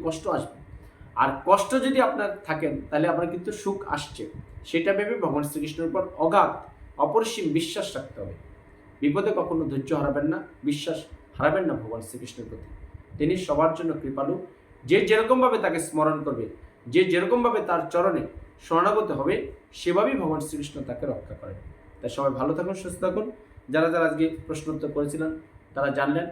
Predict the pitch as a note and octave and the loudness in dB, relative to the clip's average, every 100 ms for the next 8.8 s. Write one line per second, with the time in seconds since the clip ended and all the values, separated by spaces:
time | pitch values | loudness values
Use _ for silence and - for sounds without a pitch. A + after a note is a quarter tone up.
0 | - C#3+ C#3+ E3 E3 D#3+ - C3 C3+ C3+ | -10 -10 0 0 2 0 0 -2 0 0
1 | C#3+ D3 D#3 C3 C3 - B2+ C#3+ C#3+ C#3+ | 0 -2 -2 -2 -4 -2 -2 0 -2 -2
2 | D3+ C#3 C3+ C#3 D3 D#3+ D#3+ - - _ | -2 -2 -2 0 2 2 0 -4 -18 _
3 | - - - - B2 C#3+ C#3 C#3+ - D3+ | -20 -20 -16 -8 -6 -2 -2 -2 0 0
4 | D#3 E3 F3 D#3+ D3+ D3 D3+ D#3 E3 F#3 | 2 2 4 2 2 2 0 2 0 0
5 | F3+ - C3+ C3+ D3+ E3+ F3+ - - C#3 | -4 -6 -2 0 2 0 -2 -8 -6 0
6 | D3+ F3 E3 D#3 D3+ D#3 D3 - F3 G#3 | 2 2 0 -2 -2 -2 -2 -4 -2 -2
7 | F3+ D3 C3+ F3 - C#3+ C#3 C3+ C#3 D3 | 0 0 2 0 -2 -2 -2 -2 -2 0
8 | F#3+ G3 - B2+ A#2 G2+ F#2+ | 2 2 -2 -4 -8 -8 -10